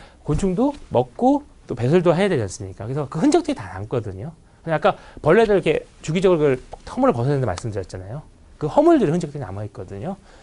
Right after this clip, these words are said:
근데 보면 그 되게 이렇게 앞면보다는 뒷면에 숨어있는 경우가 많거든요. 그러니까 이파리, 그러니까 입이 이렇게 있으면 입 뒷면이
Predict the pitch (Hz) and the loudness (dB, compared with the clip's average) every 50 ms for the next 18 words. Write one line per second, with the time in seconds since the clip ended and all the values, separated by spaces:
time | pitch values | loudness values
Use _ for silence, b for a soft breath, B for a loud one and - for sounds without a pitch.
0 | b b b - 165 185 196 220 220 190 B B B B B B B - 202 190 | b b b 0 2 4 4 4 4 2 B B B B B B B 0 0 2
1 | - - 180 214 220 202 - - - 127 139 175 220 254 247 208 185 160 147 139 | 2 2 4 6 4 4 4 0 0 4 4 6 6 6 6 6 6 6 6 4
2 | 160 151 - - 131 151 196 214 202 151 - - 165 147 131 110 101 98 104 104 | 2 0 0 0 2 4 4 4 2 0 0 -2 -4 -2 -2 -2 -4 -6 -6 -8
3 | 98 90 90 - - 95 98 92 101 123 143 - - - - - - 123 131 151 | -10 -12 -12 -14 -14 -14 -12 -12 -12 -12 -12 -14 -18 -20 -14 -8 -6 -2 -2 -2
4 | 151 - - 208 220 202 B B B B B B - - - - - 180 196 247 | -2 2 2 2 2 0 B B B B B B -2 -2 -2 -2 0 2 6 6
5 | 208 - - 170 - 190 175 - 156 151 - - 139 147 175 202 202 190 160 120 | 6 4 4 0 0 0 0 0 -2 -4 -2 0 2 4 4 6 6 4 4 2
6 | 110 113 123 120 101 87 | 2 0 -2 -2 -4 -8